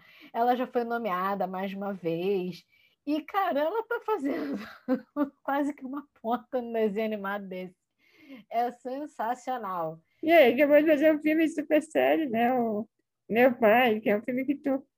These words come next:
Speaker 2: chora praticamente do início ao fim.
Speaker 1: Pois é, então é, é, é divertido. E, n-, apesar de ter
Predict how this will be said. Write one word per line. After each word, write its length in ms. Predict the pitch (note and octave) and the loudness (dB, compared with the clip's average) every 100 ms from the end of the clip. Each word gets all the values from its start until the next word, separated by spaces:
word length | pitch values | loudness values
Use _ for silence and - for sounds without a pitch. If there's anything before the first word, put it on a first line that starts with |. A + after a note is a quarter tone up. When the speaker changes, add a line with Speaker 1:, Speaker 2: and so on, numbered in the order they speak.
| _ _ - | _ _ -2
Speaker 2:
chora 420 | D#4 C4+ D4 D4 | 4 8 8 6
praticamente 520 | A#3+ B3 B3+ B3+ C4+ C4+ | 6 4 4 0 0 0
do 60 | |
início 400 | B3 B3 C4+ C4 | 0 0 0 0
ao 60 | C4 - | -2 -2
fim. 340 | B3 C4+ D4 - _ _ _ _ - | -2 0 -2 -8 _ _ _ _ -10
Speaker 1:
Pois 320 | C#4 D#4+ C#4 A3+ | -6 -2 -4 -2
é, 300 | C4 D4 D4 | -2 -2 -4
então 360 | B3+ B3+ D4 D#4+ | -4 -4 -4 -2
é, 80 | D#4 | -2
é, 340 | D4+ D4 D4+ | -2 -2 -2
é 40 | |
divertido. 1080 | C#4 D4+ E4+ D#4+ - - D#4 D#4+ B3 G3 E3+ - - - _ _ _ | -4 -6 -6 -6 -8 -2 0 2 2 -2 -4 -8 -20 -20 _ _ _
E, 340 | D4+ F4+ G#4+ F#4+ _ _ _ _ _ - | -4 -2 -2 -4 _ _ _ _ _ -8
n-, 300 | C#4+ F4 - | -6 -4 -2
apesar 480 | D#4+ E4 E4+ D#4+ G#4 | -2 0 2 2 0
de 120 | F#4 | -2
ter 420 | E4 B3+ B3 B3 | -4 2 4 4